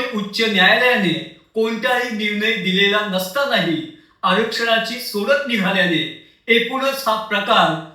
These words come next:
सत्तेचा वरवंटा फिरवल्यासारखा आहे. कायदेशीर तरतुदी असताना देखील न्याय मागणीसाठी उच्च न्यायालयात जाऊनही न्याय मिळत नसेल तर निवडणूक प्रक्रिया पारदर्शक होत आहे असे म्हणणे धाडसाचे ठरेल.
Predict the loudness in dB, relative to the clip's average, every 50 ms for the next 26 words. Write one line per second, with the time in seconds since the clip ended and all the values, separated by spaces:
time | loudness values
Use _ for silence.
0 | -16 -10 -4 -2 -2 -2 -2 -2 -4 -2 -2 -2 0 0 0 0 0 0 0 0
1 | 0 -2 -2 -2 -2 -4 -4 -4 -4 -4 -2 -2 0 0 0 0 0 0 0 -2
2 | 0 0 0 2 2 0 -2 -4 -6 -8 -12 -16 -20 _ _ _ _ _ _ _
3 | 2 4 4 4 4 2 0 0 -2 -2 -4 -4 -4 -4 -4 -4 -4 -6 -6 -4
4 | -2 -2 -2 0 0 -2 -2 0 0 0 0 0 0 0 0 0 0 -2 -2 -2
5 | -2 -2 -4 -8 -14 -20 -20 _ _ -6 0 2 4 4 4 4 4 2 2 2
6 | 4 2 2 2 0 -2 -4 -2 0 0 0 0 0 0 0 0 -2 -4 -10 -16
7 | -20 _ _ _ -8 -8 -8 -6 -6 -2 2 4 4 4 4 4 2 2 2 2
8 | 2 0 0 -2 2 2 4 4 4 2 -2 -4 -4 -4 -4 -4 -2 0 2 4
9 | 4 4 4 2 2 2 4 6 4 4 4 0 -4 -4 -2 0 2 2 2 0
10 | -2 -6 -12 -18 -20 _ _ _ -4 -2 -2 0 2 2 4 4 4 4 2 0
11 | -4 -8 -8 -6 -4 -4 -4 -4 -2 -2 2 4 4 4 2 0 0 0 0 2
12 | 2 2 0 0 -2 -2 -4 -6 -8 -8 -6 -4 -2 -2 2 4 4 4 4 2
13 | 0 -2 -4 -4 -6 -12 -18 -20 _ _ _ -4 -4 -2 0 0 0 0 2 2
14 | 2 2 2 2 2 2 0 0 -2 -2 -2 -2 -2 -4 -4 -4 -4 -4 -6 -6
15 | -6 -6 -4 -4 -6 -8